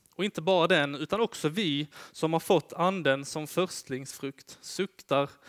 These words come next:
suckar inom oss och väntar på barnaskapet, vår kropps försö-, förlossning. I hoppet är vi frälsta, men ett hopp som man ser uppfyllt är inte längre något hopp.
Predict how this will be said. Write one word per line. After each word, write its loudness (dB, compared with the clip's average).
suckar 2
inom 0
oss -6
och -2
väntar 2
på -8
barnaskapet, -2
vår -2
kropps -6
försö-, -6
förlossning. -6
I -2
hoppet 4
är 2
vi 4
frälsta, 2
men 0
ett 0
hopp 2
som -2
man 0
ser 4
uppfyllt -2
är 0
inte 0
längre -2
något -2
hopp. -6